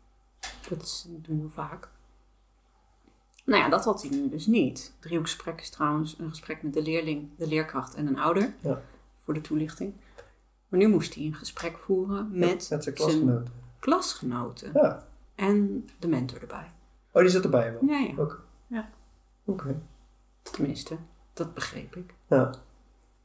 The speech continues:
Speaker 1: Dus wij hoefden dit keer niet, eh, het was geen driehoek.
Speaker 2: Een andere driehoek. <laughs> Waar wij niet in zaten.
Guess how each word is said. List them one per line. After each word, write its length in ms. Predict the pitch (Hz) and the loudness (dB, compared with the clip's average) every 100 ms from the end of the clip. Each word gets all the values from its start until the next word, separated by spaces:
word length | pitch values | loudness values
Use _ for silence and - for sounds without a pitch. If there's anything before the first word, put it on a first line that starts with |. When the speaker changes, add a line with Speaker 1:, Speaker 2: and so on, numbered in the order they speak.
| _ _ _ - | _ _ _ -10
Speaker 1:
Dus 200 | 165 160 | -8 -4
wij 140 | 160 | -4
hoefden 260 | 156 - - | -4 -6 -10
dit 180 | 160 | -12
keer 160 | - - | -12 -10
niet, 280 | - - - | -10 -12 -14
eh, 60 | - - - - _ _ | -16 -18 -20 -20 _ _
het 80 | - | -20
was 120 | 156 | -10
geen 160 | - 156 | -4 -4
driehoek. 420 | 151 156 - - _ _ _ _ _ _ _ _ _ _ _ _ _ _ - | -4 -10 -10 -14 _ _ _ _ _ _ _ _ _ _ _ _ _ _ -2
Speaker 2:
Een 100 | 135 | 0
andere 280 | - 123 123 | 2 0 -2
driehoek. 520 | 131 156 160 - - - - - - - - | -10 -12 -12 -14 -16 -6 -4 -4 -8 -10 -4
<laughs> 160 | 175 | 2
Waar 120 | 147 | 4
wij 200 | 123 120 | 6 4
niet 200 | 123 127 | 4 2
in 100 | 127 | 2
zaten. 260 | 117 117 | 2 2